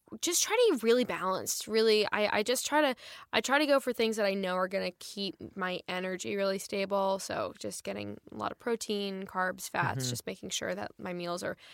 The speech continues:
Speaker 1: very full and have a lot of energy, because it's easy to sort of fall into, like, slumps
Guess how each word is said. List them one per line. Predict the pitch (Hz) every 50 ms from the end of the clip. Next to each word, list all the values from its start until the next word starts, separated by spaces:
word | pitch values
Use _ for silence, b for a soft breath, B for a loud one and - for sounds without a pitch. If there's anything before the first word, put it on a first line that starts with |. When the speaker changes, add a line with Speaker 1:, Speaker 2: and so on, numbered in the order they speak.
| b b b
Speaker 1:
very | - 196 185 180
full | - - - - 180 175 170 170 165 165 120
and | - - 180
have | 165 175 170 180
a | 180
lot | - 170 180
of | -
energy, | - 175 175 175 175 175 - - - 170
because | 175 - - 185 175 -
it's | 196 - -
easy | - 175 170 - - 175 170
to | - 190
sort | - - - 170
of | -
fall | - - - 156 156
into, | 165 190 - -
like, | 160 156 - - b b b b b b b b b b _ _
slumps | - - - 254 214 175 196 202 - - -